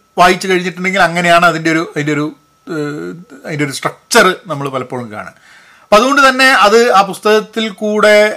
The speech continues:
as, as he was narrating the book ഇങ്ങനെ കുറേ ചിന്തകളിലൂടെ എൻ്റെ മനസ്സ് പോകാൻ പറ്റി. അതെനിക്കൊരു രസകരമായ അനുഭവമായി തോന്നി. ഞാൻ വളരെ,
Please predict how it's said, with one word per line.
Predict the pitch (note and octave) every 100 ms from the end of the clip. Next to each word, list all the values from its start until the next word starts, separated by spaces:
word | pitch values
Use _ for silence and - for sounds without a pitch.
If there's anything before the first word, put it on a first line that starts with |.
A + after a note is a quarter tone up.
| F3
as, | F3 F#3 - - _ _ _ -
as | E3+ E3+
he | F#3+
was | F#3+ E3
narrating | D3+ D3+ F3+ G3+ F#3
the | F3
book | C#3 F3 - _ _ _ _ _ _ _
ഇങ്ങനെ | _ A3 G#3+
കുറേ | A3 C4 C#4+
ചിന്തകളിലൂടെ | A#3+ A3+ A3+ B3 B3 A3+
എൻ്റെ | G#3
മനസ്സ് | G#3 F3 E3+
പോകാൻ | F3+ D#3 C#3+
പറ്റി. | B2+ C3+
അതെനിക്കൊരു | D#3 G3+ G3 A3+ A3 G#3 G3 - E4+
രസകരമായ | A3 G3 G3+ G#3+ G#3
അനുഭവമായി | G3 F3 F3 D3+
തോന്നി. | C3+ B2+ C#3 - - - _ _ _ _ _ _
ഞാൻ | D#3+ G3 C#4
വളരെ, | G#3 G#3 C4+